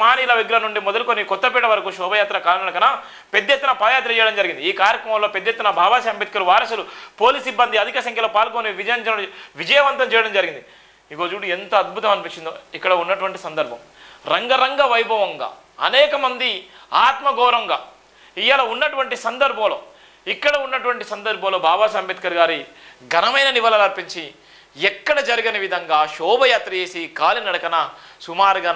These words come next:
నాలుగు గంటల సేపు ఇవాళ రోడ్ల మీద డీజే సౌండ్లతోని బాబాసాహెబ్ అంబేద్కర్ గారి ఘనమైన నివాళులు. బాబాసాహెబ్ అంబేద్కర్ గారికి ఎందుకు మనం ఆయన శోభయాత్ర చేయదు, ఎందుకు ఆయన ఆలోచన విధానాన్ని సమాజానికి అందించదు, ఎందుకు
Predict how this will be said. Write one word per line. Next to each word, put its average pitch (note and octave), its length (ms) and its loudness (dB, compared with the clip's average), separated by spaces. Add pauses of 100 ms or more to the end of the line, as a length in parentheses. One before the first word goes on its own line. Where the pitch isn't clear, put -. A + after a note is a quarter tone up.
నాలుగు F3+ 380 2
గంటల A#3+ 320 0
సేపు F#3 260 -4 (480)
ఇవాళ F#3 180 2 (140)
రోడ్ల G3 300 0 (100)
మీద F3 160 -4 (220)
డీజే F#3+ 340 -2
సౌండ్లతోని F3 600 -4
బాబాసాహెబ్ G3 380 2
అంబేద్కర్ F3+ 380 -6
గారి D#3+ 160 2 (480)
ఘనమైన C4+ 340 2 (100)
నివాళులు. G#3+ 420 2 (320)
బాబాసాహెబ్ C4 420 2
అంబేద్కర్ A#3+ 380 0
గారికి G#3 340 0 (520)
ఎందుకు E4+ 360 -2
మనం D4 180 2 (360)
ఆయన C#4 160 0 (100)
శోభయాత్ర D4 600 4
చేయదు, A3 220 0 (400)
ఎందుకు E4 320 0
ఆయన D4+ 120 2 (100)
ఆలోచన C#4+ 280 0 (100)
విధానాన్ని B3 460 2
సమాజానికి D4 440 2
అందించదు, A3 380 -2 (500)
ఎందుకు B3+ 240 -6